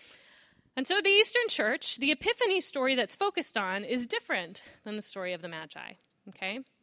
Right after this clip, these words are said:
Some call it the Theophany, like I said. It's the story we're gonna look at today. It's the story of Jesus' baptism. So first a bit about this whole idea of what baptism is and the context for that,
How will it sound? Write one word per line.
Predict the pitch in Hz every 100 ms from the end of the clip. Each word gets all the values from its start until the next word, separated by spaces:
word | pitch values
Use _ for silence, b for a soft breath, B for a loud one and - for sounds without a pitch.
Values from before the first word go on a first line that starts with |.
| _ -
Some | 202 214
call | - 214
it | 233
the | 233
Theophany, | - 233 190 190 202 208 262
like | 190 190
I |
said. | 185 180 180
It's | 214 226
the | -
story | 285 - 339
we're | 311
gonna | 302 285
look | 269
at | 294
today. | - 262 175 233 - b b b b
It's | 220 -
the |
story | 294 - 349 262 247 247 214 220
of | 185
Jesus' | - 196 180 - 170
baptism. | 156 139 - - - - 175 _ _ _ _ _ _ _ _ _ _ _
So | - 294
first | 370 403 -
a |
bit | 185 165 - _ _ _ 208
about | 220 202
this | 202 -
whole | 196 190
idea | 180 175 170
of | 165 160 _ -
what | 180
baptism | 165 160 - 180 - - -
is | - 202 - B B B B
and | 196 185
the |
context | - - 214 202 151 151 - - -
for | 185
that, | 156 - -